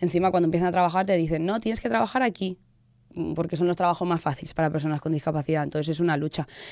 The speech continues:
Y en las personas se ve mucho el cambio, porque tú imagínate, a lo mejor acaban en el colegio de educación especial o acaban en un instituto ordinario o lo que sea, y, y no se ponen a estudiar otra cosa.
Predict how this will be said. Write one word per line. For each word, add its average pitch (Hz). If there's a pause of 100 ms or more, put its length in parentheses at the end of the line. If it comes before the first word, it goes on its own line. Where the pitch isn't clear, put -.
Y 175
en 185
las 180
personas 175
se 208
ve 190
mucho 190
el 208
cambio, 180 (340)
porque 180
tú 175
imagínate, 196
a 214
lo 196
mejor 185
acaban 196
en 196
el 185
colegio 190 (100)
de 196
educación 190
especial 208
o 175
acaban 185
en 190
un 185
instituto 175
ordinario 185
o 170
lo 170
que 175
sea, 208 (500)
y, 185
y 185
no 185
se 190
ponen 185
a -
estudiar 185
otra 185
cosa. 190